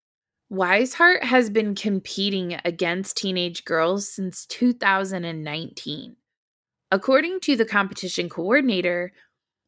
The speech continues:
Weishart has the right to compete in girls' competitions under Swimming Canada's trans inclusion rules. He has registered himself as a female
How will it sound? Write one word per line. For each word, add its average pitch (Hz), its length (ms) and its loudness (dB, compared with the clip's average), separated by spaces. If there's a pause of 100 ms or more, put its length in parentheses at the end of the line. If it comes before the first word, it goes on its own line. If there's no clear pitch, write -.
(100)
Weishart 226 520 4
has 214 440 2
the 226 120 2
right 196 380 2
to 190 80 -14
compete 185 500 -6
in 160 80 -8
girls' 160 340 0
competitions 190 840 -2
under 202 300 2
Swimming 220 600 -2
Canada's 185 680 -2
trans 170 460 -6
inclusion 160 680 -8
rules. 185 640 0 (560)
He 233 180 4
has 208 160 4
registered 220 520 2
himself 262 460 2
as 226 180 2
a 190 40 -4
female 160 720 -6